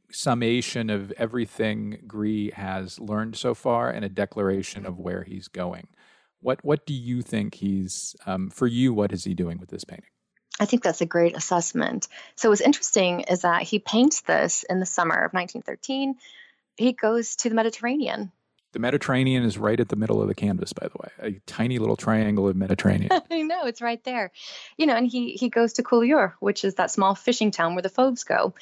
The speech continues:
Speaker 1: One Fauve in particular. <laughs>
Speaker 2: <laughs> One Fauve in particular,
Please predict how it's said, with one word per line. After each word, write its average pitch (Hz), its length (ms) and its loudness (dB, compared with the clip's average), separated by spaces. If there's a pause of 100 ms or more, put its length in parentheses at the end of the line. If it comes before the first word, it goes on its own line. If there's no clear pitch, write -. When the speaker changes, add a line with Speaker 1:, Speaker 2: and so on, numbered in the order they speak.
(280)
Speaker 1:
One 120 320 0
Fauve 147 300 4
in 131 100 -2
particular. - 640 0
<laughs> - 40 -16 (540)
Speaker 2:
<laughs> 349 640 0
One 311 160 -4
Fauve 359 180 -10
in 339 100 -8
particular, 240 500 -8